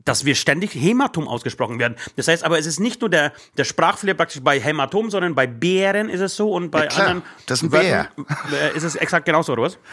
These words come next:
Speaker 2: Ja, ja, also das ist, äh, das Ä
Speaker 1: Es
Speaker 2: wird gerne als E ausgesprochen, aber dementsprechend macht euch ja keine Sorgen. Ähm, nehmt ihr denn auch wirklich jetzt mit Masken auf?
Speaker 1: Ja.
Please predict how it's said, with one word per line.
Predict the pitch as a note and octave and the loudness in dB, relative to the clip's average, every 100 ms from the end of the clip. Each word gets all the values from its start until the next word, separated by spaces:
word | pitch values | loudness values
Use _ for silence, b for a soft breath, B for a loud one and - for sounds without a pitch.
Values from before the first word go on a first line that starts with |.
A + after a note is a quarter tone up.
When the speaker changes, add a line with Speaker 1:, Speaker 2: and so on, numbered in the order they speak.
| B | B
Speaker 2:
Ja, | G2+ | 2
ja, | D3 F#3+ | 2 4
also | B2 C#3 C#3 | 4 2 2
das | C#3 C#3+ | 2 2
ist, | C#3+ | 2
äh, | C#3 | 0
das | B2 B2+ | 2 0
Ä | - B2+ D#3 | 4 4 4
Speaker 1:
Es | E3+ | 2
Speaker 2:
wird | E3 | -2
gerne | A2+ C3+ D3 | 2 2 4
als | C3+ | 0
E | G2 B2+ | 0 0
ausgesprochen, | E2+ F2 E2+ - D#2 C#2 C#2 | 2 0 -2 -2 -2 -2 0
aber | F2 G2 | 0 2
dementsprechend | A#2+ B2+ B2+ B2+ B2 B B B B | 2 0 0 0 -2 B B B B
macht | A#2 B2+ | 0 2
euch | D3+ | 0
ja | D3 | 0
keine | - C3 B2 | 2 0 2
Sorgen. | A2 B2 D#3 C3 | 2 2 2 2
Ähm, | A#2 A#2 A2+ | 2 2 2
nehmt | G#2+ C3+ F#3 | 2 2 0
ihr | - C#3 | 0 0
denn | C3+ C3 - | 2 0 2
auch | G#2+ A2+ G#2 | 0 0 -2
wirklich | F#2 A2 D3+ - E3 | 0 0 0 -2 0
jetzt | A2 - | -2 0
mit | - - | -2 0
Masken | E2+ B2+ - - C3+ | -2 0 0 0 0
auf? | D3 D#3 E3+ - B B B B B _ _ _ _ _ _ _ | 0 0 -4 -14 B B B B B _ _ _ _ _ _ _
Speaker 1:
Ja. | D3 | 0